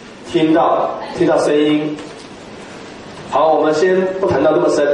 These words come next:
呃，透过刚刚你跟旁边的人讲完，我想先了解一下，我刚刚很好奇一个问题哈。我很好奇一个问题，是题外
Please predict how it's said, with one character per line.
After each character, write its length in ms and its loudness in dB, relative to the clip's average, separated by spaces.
呃， 640 2
透 180 2
过 200 4
刚 220 2
刚 400 2
你 140 0
跟 240 0
旁 220 2
边 100 4
的 80 2
人 100 2
讲 240 0
完， 120 2
我 100 4
想 140 0
先 160 2
了 160 4
解 80 2
一 60 0
下， 80 2
我 80 2
刚 100 2
刚 80 2
很 80 0
好 160 2
奇 180 0
一 60 -2
个 80 0
问 160 4
题 80 -2
哈。 140 0
我 120 2
很 120 4
好 200 2
奇 120 2
一 40 2
个 80 4
问 100 2
题， 180 2
是 120 -2
题 260 0
外 180 4